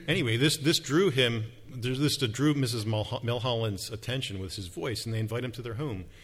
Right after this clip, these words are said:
and they welcome him in, and they encourage him in his art and his music.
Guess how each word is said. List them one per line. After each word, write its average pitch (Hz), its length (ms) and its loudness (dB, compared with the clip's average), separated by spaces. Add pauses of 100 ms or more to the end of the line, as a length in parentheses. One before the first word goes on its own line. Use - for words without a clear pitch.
(300)
and 107 120 -2
they 104 60 0
welcome 113 340 0
him 101 160 -4
in, 98 300 -6 (100)
and 117 120 -4
they 120 80 -4
encourage 160 440 -2
him 104 100 0
in 104 60 -2
his 104 160 -4
art 135 220 0
and 113 100 -4
his 107 120 -4
music. 117 440 -2